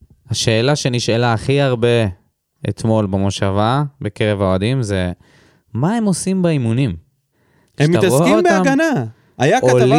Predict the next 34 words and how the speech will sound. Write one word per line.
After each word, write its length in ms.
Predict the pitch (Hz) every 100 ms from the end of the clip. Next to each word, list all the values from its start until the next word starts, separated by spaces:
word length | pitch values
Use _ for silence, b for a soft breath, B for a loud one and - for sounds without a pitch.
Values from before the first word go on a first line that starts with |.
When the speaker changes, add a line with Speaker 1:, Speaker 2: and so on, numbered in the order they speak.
| -
Speaker 2:
היה 220 | - -
איזשהו 360 | 240 208 - 214
דיווח, 480 | 165 131 135 131 113
אני 60 |
לא 80 | 143
זוכר 300 | 170 165 135
מי, 220 | 131 190 208 b b b b
Speaker 1:
נו. 120 | 107
Speaker 2:
שכתב 440 | 104 117 131 160 98
שרוני 460 | 87 135 151 190 180
לוי 400 | 202 214 214 180
באספת 680 | 120 123 120 - 123 185 190 143
וידאו 300 | 214 233 185
השאיר 380 | - 202 202
את 120 | 190 151 139 123 _ -
ההגנה 480 | 123 127 127 190 302 _ _
כדי 220 | 131 135
לחדד 480 | 139 - 131 170 202
את 140 | 196 175
הנקודות 560 | 156 143 139 131 - _ _ _ -
מהמשחק 460 | 117 120 - 156 147
הקודם. 340 | 127 120 110 95
Speaker 1:
סבבה. 320 | - 196 392 403 _ _ _ _ _ _ _ 202
Speaker 2:
אנחנו 240 | 247 311
רוצים 320 | 320 - 339
לראות 260 | 330 330 320
התקפה. 600 | 311 - 294 302 339 294
Speaker 1:
בסדר, 500 | 135 123 196 123 95
מה 280 | 101 151 202
הקשר? 460 | 175 151 120 - 82 - b b b b -
אבל 280 | 113 123 120
מה 200 | 160 262
הם 120 | 285
עושים? 720 | 262 - 285 339 330 196 117